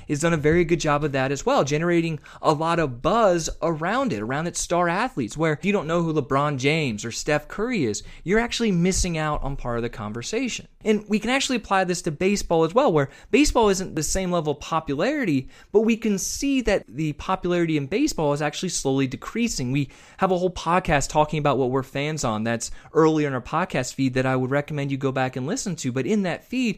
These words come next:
we talk about baseball numbers slowly declining. Now, baseball is seen as a regional sport, meaning that baseball is most popular in certain regions of the country, not across the entire country. Football is a more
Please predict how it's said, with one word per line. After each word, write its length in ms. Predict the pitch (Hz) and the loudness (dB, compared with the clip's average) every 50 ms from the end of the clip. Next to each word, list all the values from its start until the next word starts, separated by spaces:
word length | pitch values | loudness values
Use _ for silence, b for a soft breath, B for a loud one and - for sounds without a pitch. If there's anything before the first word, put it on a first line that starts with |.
| B B B B B | B B B B B
we 120 | 170 170 | -6 -4
talk 260 | 175 - 196 214 208 | -2 0 0 0 0
about 300 | 220 214 202 180 139 123 | 0 0 0 0 0 0
baseball 400 | 147 175 208 220 - - 196 190 | 0 0 0 0 -2 -2 -2 -2
numbers 360 | 165 151 147 156 156 147 - - | 0 0 -2 -2 -2 -4 -6 -6
slowly 440 | - - 143 139 143 139 139 139 | -6 -2 0 0 0 0 0 -2
declining. 840 | 127 123 117 - - - - - 160 160 170 175 165 - - - - - _ B B B B B | -2 -4 -8 -8 -10 -14 -10 -6 -4 -2 -2 -2 -2 -4 -6 -10 -14 -20 _ B B B B B
Now, 80 | - 175 | -6 -2
baseball 420 | 165 180 240 254 - - 247 233 | 2 2 2 4 2 2 2 2
is 80 | 220 - | 2 2
seen 240 | - - 190 175 165 | 2 0 0 0 0
as 160 | 160 151 165 | 0 0 0
a 60 | 160 | 0
regional 600 | 151 143 151 190 226 240 220 220 185 151 123 110 | 0 0 0 0 2 2 2 0 -2 -2 -2 -2
sport, 400 | 110 - - - 90 80 62 - | -4 -6 -6 -4 -4 -6 -6 -4
meaning 360 | - 165 185 185 180 170 165 B B B B B B B | -2 0 2 2 2 0 -2 B B B B B B B
that 240 | - 156 151 160 160 | 0 0 0 0 4
baseball 600 | 175 185 226 226 - - - 190 180 160 - - - | 4 6 6 6 4 6 6 6 6 4 4 2 2
is 260 | 156 156 139 127 123 | 2 2 2 2 0
most 320 | 135 143 151 160 151 - | 0 2 2 2 2 0
popular 760 | - - - - 214 226 240 233 208 170 143 139 139 - - - | -8 -10 -6 -2 0 2 2 2 2 4 4 4 4 4 0 -2
in 200 | - 151 143 139 | -2 -2 0 0
certain 440 | 127 - - - 202 - 180 170 143 | -2 -2 -2 -2 -2 -2 -2 -4 -4
regions 400 | 135 156 175 175 143 151 143 131 | -2 -2 -2 -2 -2 -2 -2 0
of 100 | 135 120 | 0 -2
the 60 | 127 | -2
country, 580 | 127 - - 190 208 214 208 - 151 139 127 123 - | -4 -6 -4 -4 -4 -2 -2 -2 -2 0 0 -2 -2
not 420 | 127 127 131 135 139 147 - - | -4 -2 0 0 0 0 0 -2
across 560 | 143 135 - - - 143 127 120 123 127 - | -4 -6 -4 -4 0 2 2 2 2 0 -4
the 160 | - 127 117 113 | -4 -4 -4 -4
entire 400 | 113 - - - 117 123 123 117 | -4 -4 -4 -2 -2 -2 -2 -4
country. 440 | - - 95 - - - - - - | -6 -8 -10 -10 -10 -12 -12 -6 -2
Football 480 | - 277 294 294 - 156 139 131 131 - - | 2 2 2 4 4 6 6 6 4 2 0
is 160 | 160 156 151 | -2 0 0
a 60 | 160 | 0
more 520 | 156 156 156 160 156 147 143 135 131 - | 0 0 2 4 4 6 4 4 0 -6